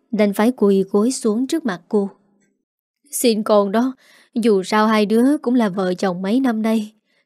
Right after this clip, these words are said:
không còn tình cũng còn nghĩa, làm ơn cho mẹ vay tám trăm triệu giúp Nam đi mà." "Tám trăm triệu?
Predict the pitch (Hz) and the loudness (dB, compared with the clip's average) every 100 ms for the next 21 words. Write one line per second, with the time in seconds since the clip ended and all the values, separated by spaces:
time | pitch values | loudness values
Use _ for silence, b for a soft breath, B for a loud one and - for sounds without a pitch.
0 | _ - 262 240 214 196 220 196 180 220 | _ -4 -2 0 0 0 -2 -2 -2 -2
1 | 254 220 185 185 190 196 277 320 - 240 | 0 0 0 0 0 2 0 -4 -4 -2
2 | 208 196 220 247 240 - 269 214 202 208 | -2 -2 0 0 -4 -4 -2 -2 -2 -2
3 | 240 247 269 330 262 233 208 202 294 285 | -2 0 -2 0 -2 0 0 0 -2 -2
4 | 254 240 247 202 170 - _ _ _ _ | -2 -2 -4 -4 -8 -14 _ _ _ _
5 | _ _ _ _ _ _ _ _ 269 311 | _ _ _ _ _ _ _ _ -2 -2
6 | 349 285 254 196 175 | 0 -2 2 0 0